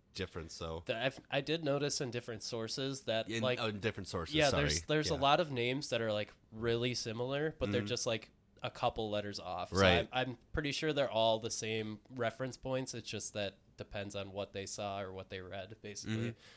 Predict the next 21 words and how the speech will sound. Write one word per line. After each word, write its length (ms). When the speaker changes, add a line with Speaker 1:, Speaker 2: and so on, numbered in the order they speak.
Speaker 2:
And, 100
I 20
mean, 100
it's 100
all 240
Egy-, 300
like, 220
ancient 320
Egyptian 420
translations, 880
so. 320
Speaker 1:
Yeah, 240
gotta 200
give 140
them 160
some 460
leeway, 280
Speaker 2:
Yeah. 180
Speaker 1:
considering 260
they 120
were 200